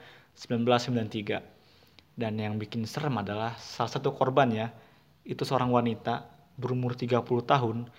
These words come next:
keturunan Afrikan Amerikan, berambut afro,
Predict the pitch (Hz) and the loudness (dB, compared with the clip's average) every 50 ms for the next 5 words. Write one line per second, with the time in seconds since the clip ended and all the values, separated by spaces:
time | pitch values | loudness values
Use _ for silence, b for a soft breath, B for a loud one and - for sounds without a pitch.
0 | B B _ _ _ _ _ - 127 139 139 127 127 120 120 117 120 - - 117 | B B _ _ _ _ _ -12 -4 -2 0 2 2 2 2 2 2 0 0 -2
1 | - - - 127 123 123 117 113 113 117 117 117 113 113 - 117 113 120 127 127 | -2 0 -2 0 0 2 0 0 0 0 0 -2 -2 -4 -4 -4 -4 -4 -4 -8
2 | - b b b b b b b b b b - 131 131 131 143 143 139 139 147 | -10 b b b b b b b b b b -4 -2 0 2 2 2 2 0 -2
3 | - - 147 147 147 - 123 120 123 - - B | 2 2 2 2 2 0 0 0 0 0 -2 B